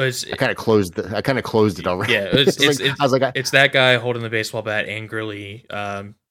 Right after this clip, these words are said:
Speaker 1: shouting at Spider-Man, I guess, who's in the, in the foreground. Um, the other guy looks more frightened than anything. Um,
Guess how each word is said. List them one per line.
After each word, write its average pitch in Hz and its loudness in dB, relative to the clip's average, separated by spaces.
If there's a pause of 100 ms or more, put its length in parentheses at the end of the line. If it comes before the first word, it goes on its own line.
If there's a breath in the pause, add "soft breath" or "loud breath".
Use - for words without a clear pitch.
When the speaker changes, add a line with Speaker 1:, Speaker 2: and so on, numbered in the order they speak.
Speaker 1:
shouting 101 -4
at 110 -4
Spider-Man, 117 -4
I 113 -6
guess, 123 -6
who's 104 -10
in 101 -10
the, 104 -10
in 107 -14
the 95 -18
foreground. 101 -8 (520)
Um, 98 -8 (680)
the 117 0
other 120 4
guy 104 0 (100)
looks 160 -4
more 160 -4
frightened 107 -2
than 107 -8
anything. 101 -12 (840)
Um, 95 -6